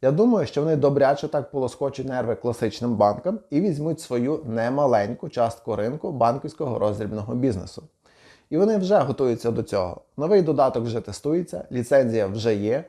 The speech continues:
продукти розробляються, і нам лише залишається дочекатись, коли Нова пошта оголосить про випуск своїх перших платіжних карт,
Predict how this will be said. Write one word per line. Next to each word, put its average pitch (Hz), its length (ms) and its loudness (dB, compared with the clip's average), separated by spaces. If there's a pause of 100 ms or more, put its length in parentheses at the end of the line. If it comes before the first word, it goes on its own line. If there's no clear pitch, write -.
продукти 131 440 0
розробляються, 117 920 0 (420)
і 123 80 -4
нам 131 280 0
лише 202 220 0
залишається 180 560 2
дочекатись, 139 640 -2
коли 131 240 0
Нова 117 240 2
пошта 123 420 -4 (140)
оголосить 127 600 2
про 117 140 -2
випуск 131 380 -2
своїх 131 460 -4
перших 113 420 -2
платіжних 104 520 -6
карт, 190 300 2